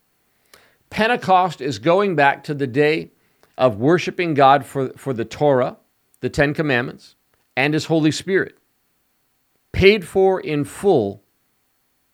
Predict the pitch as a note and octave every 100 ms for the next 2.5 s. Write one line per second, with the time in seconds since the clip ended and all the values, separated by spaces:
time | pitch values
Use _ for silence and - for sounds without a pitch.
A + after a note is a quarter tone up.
0 | _ - A#2 A2+ F#2+ D3 C3 C#3 - C3
1 | A2 G2 - _ _ _ _ _ - A#2
2 | A2+ - A2+ F#2 D2+